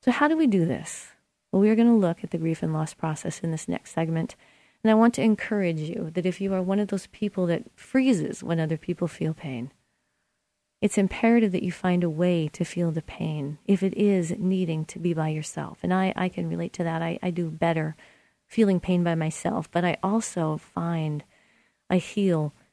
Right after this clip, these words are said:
also in a different way, in a deeper way, in a more connected way when I will let myself feel pain with others. So as we look at this next segment of how do we do it,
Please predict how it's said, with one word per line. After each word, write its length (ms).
also 420
in 180
a 80
different 460
way, 480
in 160
a 60
deeper 440
way, 460
in 100
a 60
more 160
connected 580
way 200
when 120
I 80
will 140
let 160
myself 720
feel 160
pain 560
with 160
others. 520
So 160
as 140
we 140
look 280
at 140
this 220
next 360
segment 680
of 120
how 500
do 300
we 160
do 240
it, 340